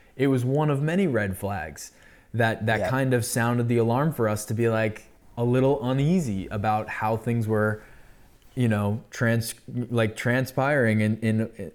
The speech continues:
Speaker 1: in the world. And, and it just, you know, it, we were expecting giant waves, probably tubing,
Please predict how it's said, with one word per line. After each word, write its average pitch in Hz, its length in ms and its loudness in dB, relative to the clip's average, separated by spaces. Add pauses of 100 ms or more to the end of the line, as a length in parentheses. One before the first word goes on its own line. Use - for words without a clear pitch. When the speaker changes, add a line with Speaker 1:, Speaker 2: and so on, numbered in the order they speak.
Speaker 1:
in 110 200 0
the 107 80 2
world. 110 400 4
And, 101 200 0
and 107 160 0
it 101 140 0
just, - 400 -2 (300)
you 190 120 2
know, 104 180 2 (180)
it, 123 180 2
we 139 120 6
were 143 160 6
expecting 139 540 0
giant 123 400 0
waves, 117 440 2 (460)
probably 143 540 2
tubing, 120 540 0